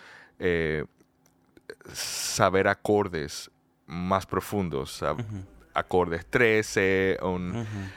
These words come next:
Speaker 1: eh, m-, menor novena, you know,
Speaker 2: Sí.
Speaker 1: o sea... o sea,
Speaker 2: Claro.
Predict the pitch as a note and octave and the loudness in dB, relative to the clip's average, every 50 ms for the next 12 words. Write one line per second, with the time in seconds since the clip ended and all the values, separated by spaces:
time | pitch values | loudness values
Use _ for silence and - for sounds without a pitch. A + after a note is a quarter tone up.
0 | - - - F#2 F2+ E2+ E2+ E2 - - - - B1+ A#1 A1 A1+ - - _ - | -16 -6 -2 0 0 0 0 -4 -6 -10 -18 -20 -20 -20 -20 -20 -20 -20 _ -20
1 | - - F2 F#2+ F#2+ F#2+ - - - - - G2 G2 G2 F#2+ G2+ G2+ F#2+ F#2 F#2+ | -14 -8 -6 -4 -4 -4 -6 -8 -18 -16 -8 -4 -2 0 0 2 2 2 2 2
2 | F#2 F#2 F#2 F2+ F2+ F#2 F2+ G2 A2+ A#2+ A#2+ A#2 A2 G#2+ G#2 G2+ G2 G2 F#2+ F#2 | 2 2 2 2 0 0 4 4 4 4 4 2 2 2 2 2 4 2 2 2
3 | F#2 F#2 F2+ F2+ F2+ F2+ - - - - - - - - G2+ G2 F#2+ G2 F#2+ F#2 | 2 2 0 -2 -4 -6 -12 -18 -20 -20 -20 -16 -6 -2 -2 0 2 2 2 2
4 | F#2 F#2 F2+ F2 F2 F2 F2 F2 F2 E2+ D2+ C#2+ - - - A#2+ A2 - - A#2+ | 2 0 0 0 -2 -2 -2 -2 -2 -4 -4 -6 -8 -4 -6 -6 -4 0 2 4
5 | G#2 F#2+ F2 D#2 - - - - - - - - - - - - - - - - | 6 6 6 4 2 -2 -8 -18 -20 -20 -20 -20 -20 -20 -20 -20 -20 -16 -4 2
6 | - C3+ A2 G#2 A#2 A#2 G#2+ | 4 4 4 4 0 -4 -6